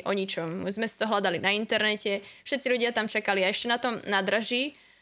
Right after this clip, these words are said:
tá Pennsylvania Station fakt zle spravená, tam neboli ani lavičky, nič, tam proste sme čakali.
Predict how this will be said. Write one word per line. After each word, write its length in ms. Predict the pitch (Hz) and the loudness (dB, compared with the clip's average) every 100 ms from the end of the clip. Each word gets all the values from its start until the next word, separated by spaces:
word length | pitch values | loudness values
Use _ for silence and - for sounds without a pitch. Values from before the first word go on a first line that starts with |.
| _ _ - | _ _ 0
tá 160 | 226 | 0
Pennsylvania 560 | 220 226 233 226 226 226 | 2 0 2 2 2 2
Station 480 | 220 226 - 214 214 | 2 0 0 -2 -2
fakt 300 | 196 196 - _ _ | -2 -2 -6 _ _
zle 240 | 214 208 208 | -2 0 0
spravená, 400 | - 214 202 220 | 2 2 4 2
tam 120 | 226 | 2
neboli 200 | 220 220 | 2 2
ani 160 | 208 | 2
lavičky, 520 | 196 185 180 - - 190 | 2 2 2 -2 -6 -4
nič, 260 | 196 196 | -2 -2
tam 140 | 202 208 | -4 -4
proste 260 | 214 - | -2 -2
sme 160 | 220 - | -4 -2
čakali. 560 | 202 202 208 208 208 | -2 0 2 2 0